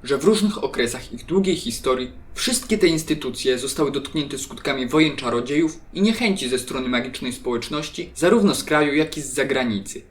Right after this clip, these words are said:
Nie tylko w Wielkiej Brytanii magiczne kształcenie młodzieży było przedmiotem ingerencji lub presji ze strony ministerstwa.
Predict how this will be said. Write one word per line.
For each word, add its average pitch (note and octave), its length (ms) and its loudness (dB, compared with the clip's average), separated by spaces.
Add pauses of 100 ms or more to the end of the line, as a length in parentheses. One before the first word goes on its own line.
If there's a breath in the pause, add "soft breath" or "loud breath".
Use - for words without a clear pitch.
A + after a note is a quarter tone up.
(140)
Nie D3+ 120 0
tylko G#3+ 280 2
w C#3 120 -6
Wielkiej C3+ 360 0
Brytanii A2+ 440 0
magiczne B2 400 -2
kształcenie B2+ 500 -4
młodzieży C3 640 -4
było E3+ 180 4
przedmiotem F3+ 520 0
ingerencji C3+ 580 0
lub F3 200 -4
presji F#3+ 380 2
ze B2+ 100 -2
strony B2+ 300 -4
ministerstwa. A#2+ 960 -6